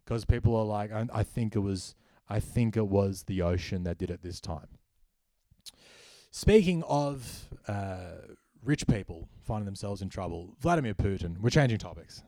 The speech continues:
Thank God. Twenty-eight minutes talking about that. Let's move on. Vladimir Putin is, uh, he's had an interesting week, Vladimir Putin. So,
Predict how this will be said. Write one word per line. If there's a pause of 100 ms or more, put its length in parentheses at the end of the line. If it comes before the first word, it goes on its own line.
Thank
God.
Twenty-eight
minutes
talking
about
that. (420)
Let's
move
on.
Vladimir
Putin (340)
is,
uh,
he's
had
an
interesting
week,
Vladimir
Putin.
So,